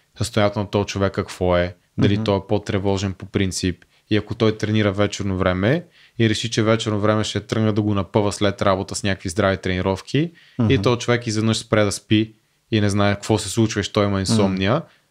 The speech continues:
Speaker 1: това е грешка на треньора, защото не разбира как тези неща са навързани. По същия начин, ще дам по-сложен случай. А, имам клиенти,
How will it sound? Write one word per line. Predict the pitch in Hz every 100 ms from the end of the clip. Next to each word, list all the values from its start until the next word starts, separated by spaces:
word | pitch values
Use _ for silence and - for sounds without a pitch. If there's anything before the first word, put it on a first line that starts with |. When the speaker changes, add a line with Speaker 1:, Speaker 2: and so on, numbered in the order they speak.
| _ -
Speaker 1:
това | 123 120
е |
грешка | 113 107 - 135
на | 135
треньора, | 135 135 110 82 - _ -
защото | 101 -
не | 117
разбира | 107 101 104 113 117
как | 113 110
тези | 110 104
неща | 101 - 95
са | -
навързани. | 110 107 117 104 90 78 _ _ _ _
По | - 113
същия | 131 117 110
начин, | 107 107 - 127 143 _ _ _ _ _ _ _ _ _ _ - _ _ _ -
ще | 120
дам | 110 110
по-сложен | 131 139 156 156
случай. | 147 127 - 80 - _ _ _ _ _ _ _
А, | 202 196 190 -
имам | 127 127 127 117 _ _ _ -
клиенти, | 117 110 110 113 117 - _ - 117 117